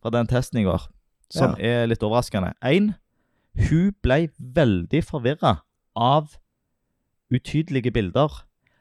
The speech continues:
Speaker 1: Altså bilder som egentlig bare var der for å skape en stemning
Speaker 2: Ja.
Speaker 1: som hun ikke skjønte motivet av. Som ingen skjønner
Speaker 2: Aha.
Speaker 1: motivet av. Men
Speaker 2: Ja.
Speaker 1: hun som svaksynt er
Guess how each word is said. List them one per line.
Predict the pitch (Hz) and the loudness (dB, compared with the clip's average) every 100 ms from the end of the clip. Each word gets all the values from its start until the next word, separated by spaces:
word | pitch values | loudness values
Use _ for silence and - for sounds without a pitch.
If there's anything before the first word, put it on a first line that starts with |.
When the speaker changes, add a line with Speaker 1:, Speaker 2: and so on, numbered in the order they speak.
| _ | _
Speaker 1:
Altså | - 160 180 143 | 0 2 0 -4
bilder | 110 139 95 76 - 143 170 - - | 0 2 2 0 0 0 0 -8 -10
som | - 113 | -6 -6
egentlig | - 120 143 123 117 | -2 -2 -2 -6 -4
bare | 107 123 | -4 -2
var | 110 123 | -2 0
der | 151 | -2
for | 95 101 | -4 -8
å | |
skape | - - 90 90 | -6 -4 -2 -2
en | 127 | -4
stemning | - - 98 85 143 185 - _ _ - | -4 -2 -2 -2 -2 -2 -4 _ _ -10
Speaker 2:
Ja. | 131 160 - _ | -6 -6 -8 _
Speaker 1:
som | 135 | -4
hun | 113 101 147 - | -2 0 0 -2
ikke | 104 - | -6 -6
skjønte | 139 135 87 - 131 | -4 -2 -4 -4 -4
motivet | 151 - 180 208 | -4 -4 -4 -2
av. | 131 85 - - _ _ _ | 0 -2 -6 -14 _ _ _
Som | - - | -6 -2
ingen | 180 180 | 2 2
skjønner | 214 226 170 | 0 -2 0
Speaker 2:
Aha. | 170 | -2
Speaker 1:
motivet | 123 151 | -2 0
av. | 113 - - | -2 -2 -4
Men | 131 | -2
Speaker 2:
Ja. | 127 147 | 2 2
Speaker 1:
hun | 190 208 - _ _ | 2 0 -4 _ _
som | - 143 143 - | -6 -4 -4 -8
svaksynt | - 139 95 - - 185 151 - - _ _ _ _ - | -4 0 0 -2 -2 -2 -2 -8 -20 _ _ _ _ -2
er | 123 127 | 0 0